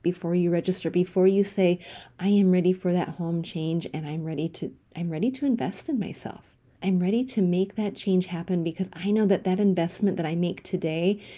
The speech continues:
is going to be not just an investment in one room. It's not just an investment for that one time. It is an investment. It is a learning opportunity that will set me up for more learning and growth in the future.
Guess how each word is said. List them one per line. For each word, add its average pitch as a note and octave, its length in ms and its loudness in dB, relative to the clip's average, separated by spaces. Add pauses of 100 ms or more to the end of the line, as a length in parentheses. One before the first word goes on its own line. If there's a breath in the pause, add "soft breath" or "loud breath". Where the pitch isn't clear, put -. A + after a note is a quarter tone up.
(160 loud breath)
is F#3+ 200 2
going F#3 240 6
to F#3+ 80 0
be F3 360 0
not G3 380 2
just G3+ 240 -2
an F3 100 4
investment D#3+ 540 -4
in E3 180 -2
one D3 240 -8
room. D3 380 -2 (300 loud breath)
It's F#3+ 180 0
not G3+ 280 2
just - 220 -4
an F#3 140 6
investment E3+ 480 -2
for D#3+ 80 -6
that D#3 160 -6
one D3 300 -4
time. E3 420 -2 (400 loud breath)
It A3+ 100 8
is C4 160 6
an B3 120 2
investment. F#3+ 640 2
It F3+ 100 2
is G#3+ 140 2
a F#3 160 6
learning F#3 420 2
opportunity F3+ 840 0
that F3 180 2
will E3+ 80 -2
set - 340 -4
me A#3+ 280 0
up E3+ 180 -4
for - 240 -2
more E3 580 0
learning D#3+ 600 -2
and D#3+ 180 -4
growth D#3+ 500 -4
in D#3 120 -6
the C#3+ 100 -8
future. - 520 -10